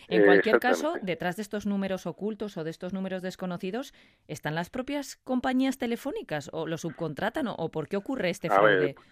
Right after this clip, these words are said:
Speaker 2: pues eso pasa muchas veces, también pasaba con las eléctricas, que te llamaban diciendo que es de tu eléctrica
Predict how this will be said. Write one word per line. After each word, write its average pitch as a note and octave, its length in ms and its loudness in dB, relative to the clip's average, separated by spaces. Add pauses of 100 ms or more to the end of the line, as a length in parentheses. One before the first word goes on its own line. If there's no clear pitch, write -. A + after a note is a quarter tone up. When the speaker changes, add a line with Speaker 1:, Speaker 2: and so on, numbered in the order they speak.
(400)
Speaker 2:
pues E2+ 220 2
eso F#2 200 2
pasa G2+ 340 6
muchas G#2 320 4
veces, G#2+ 240 4
también - 240 0
pasaba F2 300 4
con D#2+ 140 0
las D#2 180 -2
eléctricas, F2 560 2
que - 100 -2
te E2 80 -2
llamaban F2+ 320 2
diciendo E2+ 260 -2
que E2 60 0
es F2 80 0
de E2 80 2
tu E2+ 120 -2
eléctrica G#2+ 580 4